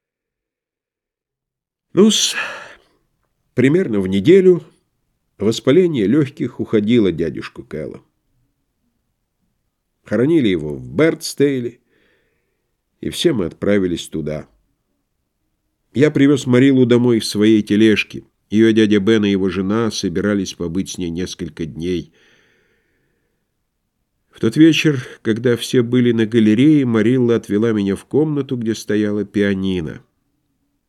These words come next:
"Поди сюда, Раш", — говорит она, — "я хочу тебе что-то показать".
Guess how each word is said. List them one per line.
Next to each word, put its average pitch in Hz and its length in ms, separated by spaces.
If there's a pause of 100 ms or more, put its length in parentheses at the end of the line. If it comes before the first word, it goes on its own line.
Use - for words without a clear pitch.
(280)
"Поди 139 160
сюда, 95 400
Раш", — 73 300
говорит 73 400
она, — 60 200
"я 65 200
хочу 92 280
тебе 90 360 (1080)
что-то - 560
показать". 80 920